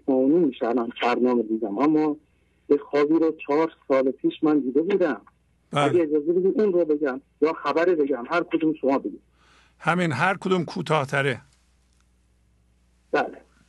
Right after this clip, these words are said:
Speaker 1: من خدمتتون عرض کنم، نمی‌دونم که چه ماهی بود یا چه شبی بود، اما نیمهٔ دوم سال نود و دو بود که من این رو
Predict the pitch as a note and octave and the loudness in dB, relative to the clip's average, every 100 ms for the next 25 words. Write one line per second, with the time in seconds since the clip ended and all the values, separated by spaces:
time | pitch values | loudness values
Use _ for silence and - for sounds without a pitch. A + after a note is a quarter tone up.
0 | _ _ _ _ - C3 D#3+ - C#3+ D#3 | _ _ _ _ -4 0 0 0 0 2
1 | D#3+ E3+ D#3+ D#3 - E3+ E3+ D#3+ D#3 - | 0 2 2 -2 0 2 2 0 -6 -20
2 | _ _ _ _ _ _ _ _ _ _ | _ _ _ _ _ _ _ _ _ _
3 | _ _ _ _ - B2+ B2+ B2 C#3 F3 | _ _ _ _ -10 -2 0 4 4 4
4 | D#3+ D3 C3 A#2+ A#2+ - B2+ C3 B2 A2+ | 2 2 0 -2 -6 -2 0 2 2 0
5 | A2+ A2 B2 A#2+ A#2+ B2 - C#3 B2 A2 | 0 -4 0 -2 0 -6 -2 -2 0 -2
6 | A2 A2+ _ - D3 D3+ C#3 C3 C#3+ D#3 | -4 -6 _ 0 2 4 2 2 2 2
7 | C#3 A#2+ D3+ D#3+ D#3+ - _ _ _ _ | -2 0 0 2 0 -4 _ _ _ _
8 | C3+ C#3 D#3 C3+ A#2+ A#2+ B2 B2+ E3 F#3+ | 0 2 2 0 -2 -2 0 0 2 2
9 | F3 E3+ - _ _ _ _ _ _ C3+ | 0 -2 -2 _ _ _ _ _ _ 0
10 | C3 B2 A#2+ _ - C#3 C#3+ E3 D#3 D#3+ | 2 0 -4 _ -4 0 2 2 0 2
11 | D3+ D3 | 2 0